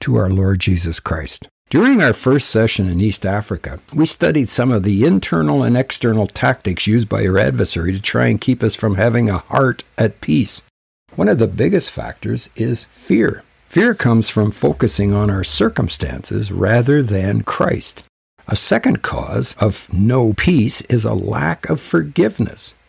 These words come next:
Here's a paradox. People who refuse to forgive are in danger of becoming like the one they hate. Quick story for you.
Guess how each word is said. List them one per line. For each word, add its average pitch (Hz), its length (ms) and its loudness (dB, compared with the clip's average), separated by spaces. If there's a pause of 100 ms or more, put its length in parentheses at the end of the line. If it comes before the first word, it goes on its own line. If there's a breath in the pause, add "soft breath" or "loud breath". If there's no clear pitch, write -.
(140)
Here's 214 200 0
a - 80 -2
paradox. - 720 0 (340)
People 220 580 2
who 170 180 2
refuse 131 680 2
to - 180 -2
forgive 107 680 -4 (120)
are 101 260 2
in 101 340 0
danger 110 840 0
of 123 180 -2
becoming 120 720 2
like 107 240 -2
the 120 100 0
one 113 340 2
they 135 180 4
hate. 156 420 2 (460)
Quick - 180 -2
story 90 400 0
for 64 240 -10
you. 55 100 -14